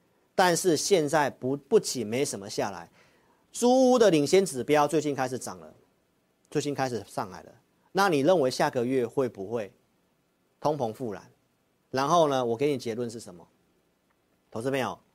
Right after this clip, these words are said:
你要特别记得我最近跟你分析的，欧佩克这些原油组织，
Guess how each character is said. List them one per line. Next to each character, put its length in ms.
你 80
要 80
特 160
别 100
记 220
得 140
我 120
最 140
近 160
跟 100
你 120
分 180
析 220
的， 180
欧 240
佩 260
克 160
这 140
些 160
原 320
油 240
组 240
织， 400